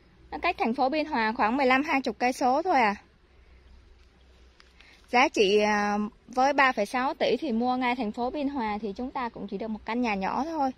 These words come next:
Còn ở đây giờ chúng ta đã gần tới ba sào lận. Mà ở đây là cũng ngay khu dân cư luôn. Dân cũng ở xung quanh rồi. Ờ,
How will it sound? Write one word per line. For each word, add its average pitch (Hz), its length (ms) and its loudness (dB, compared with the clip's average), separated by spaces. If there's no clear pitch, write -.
Còn 208 180 -2
ở 208 80 0
đây 247 180 2
giờ 226 180 0
chúng 254 160 -4
ta 262 140 0
đã 208 100 -2
gần 196 220 -2
tới 226 180 -2
ba 262 200 2
sào 220 280 -2
lận. 190 160 -4
Mà 226 240 2
ở 202 140 6
đây 269 180 6
là 262 100 2
cũng 202 200 -4
ngay 269 160 0
khu 269 180 -2
dân 262 180 0
cư 254 180 -2
luôn. 262 300 2
Dân 254 240 -2
cũng 247 180 -8
ở 180 140 -4
xung 285 220 -10
quanh 262 260 -4
rồi. 208 400 -4
Ờ, 214 460 -4